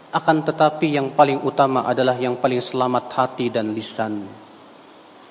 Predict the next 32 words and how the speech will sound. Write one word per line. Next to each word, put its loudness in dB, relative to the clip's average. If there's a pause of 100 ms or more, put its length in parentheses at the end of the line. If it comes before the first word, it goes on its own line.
Al-Hasan 2
Al-Basri 2
berkata, 4
"Laisal 2
ilmu 2
bi -2
kathrati 2
riwayah." 4 (600)
Ilmu 6
bukanlah 4
dengan 4
banyaknya 6
riwayat 4
yang 0
kau 6
hafalkan. 2 (640)
Walakin 6
al-khasyah. 0 (320)
Akan 0
tetapi 2
hakikat 0
ilmu 0
itu 0
yang 2
menimbulkan 2
rasa 0
takut 0
kepada 2
Allah -2
Subhanahu -4
wa -8
taala. -4